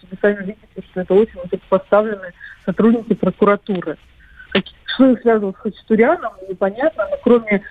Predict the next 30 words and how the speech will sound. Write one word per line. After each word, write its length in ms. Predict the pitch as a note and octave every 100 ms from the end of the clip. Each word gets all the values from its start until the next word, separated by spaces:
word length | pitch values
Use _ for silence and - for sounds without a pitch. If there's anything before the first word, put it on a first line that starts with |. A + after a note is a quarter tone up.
| - -
вот 160 | G3
этих 240 | G#3+ G#3 -
моментов, 500 | G#3+ G#3+ A3 G3 F3
связанных 340 | - G3 F3+ F3+
с 40 |
каким-то 500 | - F#3 F#3 F3 F#3 F3+ - -
решением 400 | F#3+ B3 G#3+ F#3
каких-то 260 | F#3+ -
проблем, 520 | - G3 F#3 A#3 F#4+ F#4+ - -
они 160 | G#3 A#3
поздравляли 500 | G3+ G3 G#3+ A#3 G3+
друг 220 | F#3+ G3
друга 260 | G#3 G3+
с 340 | F#3+ - - -
праздниками, 960 | G#3 D#4 F#4+ - - C#4+ C#4+ C4 B3+
желали 400 | G3+ G3+ F#3+ F#3 F3+
там, 240 | F3+ F3 E3+ -
а, 200 | - E3+ -
хороших 380 | F#3 F3 - -
выходных, 720 | F3+ F#3 F3+ G#3+ D#4+ F#4 - - _
передавали 380 | F#3 F#3 G#3 G#3+
друг 200 | G3 F#3+
другу 240 | G3+ G3
подарки, 540 | F#3+ F#3 F#3 D4 E4+ B3
то 120 | -
есть 140 | G3 -
такие 340 | G3 _ B3+
отношения 480 | A3 - - A#3 G#3
очень 240 | F#3+ G#3+
близкие. 640 | F#3+ G3 F#3 D#3 - -